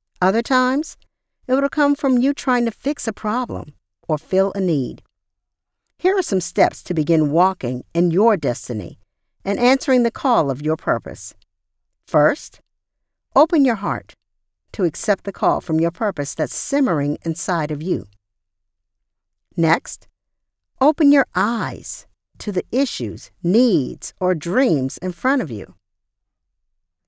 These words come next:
Third, put yourself in situations to learn and engage with others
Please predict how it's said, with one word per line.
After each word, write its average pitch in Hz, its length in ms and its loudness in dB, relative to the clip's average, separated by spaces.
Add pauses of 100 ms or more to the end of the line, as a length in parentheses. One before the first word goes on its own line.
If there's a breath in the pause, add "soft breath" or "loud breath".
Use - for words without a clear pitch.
(380)
Third, 165 420 4 (680)
put - 180 0
yourself 320 380 2
in 269 80 0
situations 247 720 -2
to 190 120 -2
learn 170 600 -4 (760)
and 185 140 4
engage 165 480 2
with 208 220 -4
others 104 480 -6